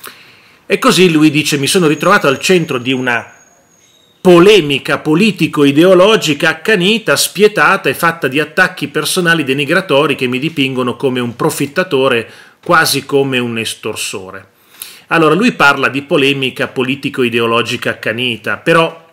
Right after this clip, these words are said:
il suo intervento era un intervento politico-ideologico accanito, cioè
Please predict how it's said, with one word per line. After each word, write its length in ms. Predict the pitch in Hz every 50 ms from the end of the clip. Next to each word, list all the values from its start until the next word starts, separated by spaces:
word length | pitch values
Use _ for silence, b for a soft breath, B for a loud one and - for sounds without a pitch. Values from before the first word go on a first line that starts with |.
| b b b b b b b
il 180 | _ 147 139 127
suo 580 | - - - - - 214 202 175 147 131 123
intervento 960 | 120 123 123 123 - 170 165 151 135 123 143 151 180 202 196 - - 143 123 117
era 240 | 123 143 151 127
un 140 | 117 113 123
intervento 840 | 127 127 120 - 165 165 151 123 117 127 143 165 165 165 - 131 110
politico-ideologico 1600 | - _ 143 131 127 131 160 170 - 165 - - - - 123 117 113 113 131 147 160 156 131 117 123 135 135 127 156 147 - 120
accanito, 600 | 107 - - 123 113 143 156 143 120 - 120 107
cioè 280 | - 180 170 139 117